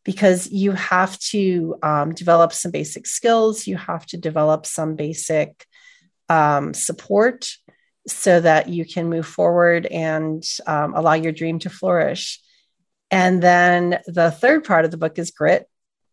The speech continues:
And it's, it's all about getting, you know, doing the work and, and having that sheer determination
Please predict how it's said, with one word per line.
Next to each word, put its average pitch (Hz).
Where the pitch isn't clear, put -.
And 180
it's, -
it's 175
all 160
about 160
getting, 165
you 160
know, 156
doing 165
the 208
work 214
and, 156
and 170
having 170
that 170
sheer 180
determination 170